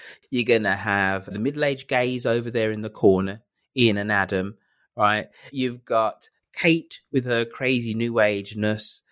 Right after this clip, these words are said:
who's just gonna make you crack up and whatever, saying, "Why are we all eating meat? Don't you know about your carbon footprint?" and blah, blah, blah, blah, blah. You've got Alice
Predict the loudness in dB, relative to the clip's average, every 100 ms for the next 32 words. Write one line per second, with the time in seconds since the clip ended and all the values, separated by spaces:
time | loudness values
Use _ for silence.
0 | _ -2 2 2 0 -2 -2 2 0 0
1 | -6 -4 0 0 0 -4 -4 -4 _ _
2 | _ -6 0 2 2 0 -2 -2 -2 -2
3 | -2 -2 -2 -2 -4 -6 -6 -4 0 2
4 | 0 -4 2 2 4 -2 0 0 0 -4
5 | -2 -2 -2 -4 -2 -4 -2 0 0 0
6 | -4 4 4 2 -4 -4 -2 0 0 -2
7 | -20 -20 _ 0 0 0 -2 -2 _ 2
8 | 2 2 -4 -4 -4